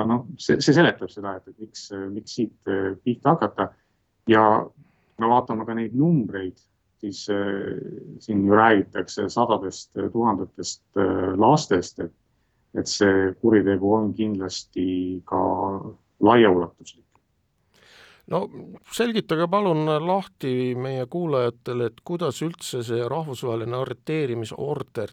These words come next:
Speaker 2: tekib, et see ei ole ju selline igapäevane vahistamine, et, äh, selleks on ju vaja mingisugust eeltööd ja mingit õiguslikku alust.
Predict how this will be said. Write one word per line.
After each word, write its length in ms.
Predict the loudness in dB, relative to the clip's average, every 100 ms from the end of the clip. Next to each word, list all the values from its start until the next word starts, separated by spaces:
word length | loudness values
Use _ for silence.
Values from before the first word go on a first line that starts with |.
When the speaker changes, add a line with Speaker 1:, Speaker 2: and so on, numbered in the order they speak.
| -2
Speaker 2:
tekib, 540 | -2 -2 -16 -16 -18
et 320 | -18 _ -8 -8 -8 -20 -20 -10
see 220 | -2 2
ei 60 | 2
ole 180 | 2 0
ju 80 | -2 -4
selline 320 | -4 -6 -8
igapäevane 720 | -6 -4 -2 -2 -4 -6 -8
vahistamine, 800 | -8 -8 -10 -12 -12 -12 -12 -14
et, 260 | -16 _ -6
äh, 300 | -4 -4 -6
selleks 380 | -6 -6 -8 -8
on 140 | -6
ju 80 | -6
vaja 240 | -4 -6 -6
mingisugust 640 | -8 -10 -10 -12 -10 -2
eeltööd 800 | 0 0 -4 -8 -6 -6 -6 -8
ja 60 | -6
mingit 320 | -8 -8 -8
õiguslikku 640 | -6 -6 -10 -12 -6 -4
alust. 480 | -2 -4 -10 -20 -20